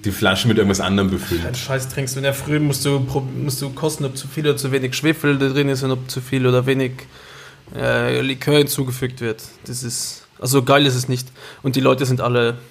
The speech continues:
Speaker 2: du bist, also das macht dich dumm. Wir hatten einen bei uns arbeiten, der Dieter. Und Dieter hat jeden Tag sich auf die gleiche Art und Weise die Hand, die Hände gewaschen,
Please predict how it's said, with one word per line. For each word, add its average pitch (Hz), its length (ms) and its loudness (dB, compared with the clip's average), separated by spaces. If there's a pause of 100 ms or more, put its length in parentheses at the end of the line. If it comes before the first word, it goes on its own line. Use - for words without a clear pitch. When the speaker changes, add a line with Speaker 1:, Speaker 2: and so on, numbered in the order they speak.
(420)
Speaker 2:
du - 80 -10
bist, - 260 -6
also 123 120 0
das 123 200 -4
macht 117 160 -2
dich - 160 -6
dumm. 127 320 2
Wir 110 80 0
hatten - 160 -2
einen 131 220 2
bei 127 60 -2
uns 123 160 0
arbeiten, 127 520 2
der 123 80 0
Dieter. 139 480 2 (1000)
Und 127 220 0
Dieter 147 240 6
hat 127 160 -2
jeden 165 240 2
Tag 139 420 0
sich - 400 -4 (140)
auf 131 140 -2
die 135 100 0
gleiche 156 360 4
Art 147 140 -2
und 139 140 -2
Weise 131 200 4
die 123 140 2
Hand, 139 180 -2 (640)
die 135 100 -4
Hände 160 180 0
gewaschen, 170 520 -2